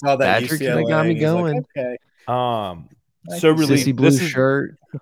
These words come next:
Speaker 3: this is basically the rest of your staff, uh, right here. So
Speaker 2: And
Speaker 3: Bryce
Speaker 2: we got
Speaker 3: Collins.
Speaker 2: Big Country as a closer.
Speaker 3: Yep.
Speaker 1: Yeah, dude. And I think you, where's Moffitt on there? Oh, yeah.
Speaker 3: He's
Speaker 1: Aiden
Speaker 3: on the
Speaker 1: Moffitt.
Speaker 3: right. Yeah, yeah.
Speaker 1: Where's he
Speaker 3: He's all
Speaker 1: from?
Speaker 3: the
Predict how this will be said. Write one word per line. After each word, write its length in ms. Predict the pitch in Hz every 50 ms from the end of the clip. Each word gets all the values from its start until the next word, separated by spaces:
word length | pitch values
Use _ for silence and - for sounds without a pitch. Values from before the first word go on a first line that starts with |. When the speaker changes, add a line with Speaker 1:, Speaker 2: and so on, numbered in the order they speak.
| _ _ _ _ _ _ _ _ _ _ _ _ -
Speaker 3:
this 200 | 135 156 165 -
is 140 | 208 185 151
basically 420 | - 143 147 165 147 - - 151 143
the 140 | 139 117
rest 320 | 107 110 113 120 117 - -
of 120 | 113 107
your 120 | 110 107 101
staff, 580 | - - - 95 80 80 82 82 - _ _ _ _ _ - -
uh, 200 | 95 90 80 80
right 240 | 82 85 82 87
here. 340 | 92 98 78 53 - _ _ _ _ _
So 240 | - - - 101 95
Speaker 2:
And 80 | 92 -
Speaker 3:
Bryce 240 | 104 107 120 139 147
Speaker 2:
we 40 | 135
got 220 | 147 127 120 123
Speaker 3:
Collins. 180 | 123 127 123 123
Speaker 2:
Big 80 | 123 -
Country 460 | 135 135 143 143 - 156 156 160 160
as 120 | 156 135
a 40 | 131
closer. 680 | 117 - - 131 127 139 147 147 160 165 170 175 175 - _ _ _ _ _ _ _ _ _ _ _ _ _ _ _ _ _ _ _ _ _ _ -
Speaker 3:
Yep. 220 | 117 135 135 139
Speaker 1:
Yeah, 180 | 170 208 214 180
dude. 380 | 131 139 147 160 165 175 185 _ -
And 220 | 104 107 113 113 -
I 100 | 113 120
think 300 | 120 - 160 165 160 -
you, 80 | 170 139
where's 260 | 127 156 202 202 190
Moffitt 320 | 190 196 196 190 - - 98
on 160 | 90 85 80
there? 260 | 71 62 62 60 - - 123
Oh, 160 | 123 127 127
yeah. 340 | 131 131 117 101 95 90 90 -
Speaker 3:
He's 240 | 120 131 143 147 120
Speaker 1:
Aiden 60 | 113
Speaker 3:
on 60 | 117
the 60 | - 113
Speaker 1:
Moffitt. 260 | 120 139 139 120 101
Speaker 3:
right. 80 | 92 - _ _ _ _ -
Yeah, 160 | 104 107 107
yeah. 160 | 113 117 117
Speaker 1:
Where's 200 | 196 277 254 - -
he 60 | 220
Speaker 3:
He's 140 | 185 101 -
all 80 | 185 202
Speaker 1:
from? 20 |
Speaker 3:
the 60 | 110